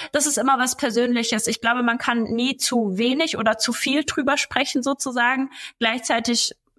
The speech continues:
ist es natürlich jedem irgendwie sozusagen auch das Seine, weil das natürlich eine eigene Erziehung ist. Aber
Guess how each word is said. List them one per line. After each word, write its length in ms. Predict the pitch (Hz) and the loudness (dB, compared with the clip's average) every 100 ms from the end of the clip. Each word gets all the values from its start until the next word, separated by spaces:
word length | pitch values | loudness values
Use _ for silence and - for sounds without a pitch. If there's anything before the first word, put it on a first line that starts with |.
| _ - | _ -2
ist 160 | 226 | -2
es 80 | 240 | 0
natürlich 480 | 233 220 254 226 226 | 0 0 0 0 2
jedem 220 | 226 214 | 2 2
irgendwie 300 | - 220 214 | 0 2 2
sozusagen 600 | 208 214 226 202 208 220 | 2 0 -4 0 2 2
auch 160 | - - | -2 -2
das 240 | 220 - | -4 0
Seine, 460 | 190 190 196 202 233 | 2 2 2 0 2
weil 200 | 190 208 | 2 2
das 120 | 220 | 0
natürlich 340 | 220 220 220 240 | 0 0 0 0
eine 100 | 214 | 0
eigene 320 | 196 214 202 | 0 2 2
Erziehung 500 | 196 196 - 214 208 | 2 0 0 0 0
ist. 260 | - - - | 0 -2 0
Aber 300 | 196 208 | 2 2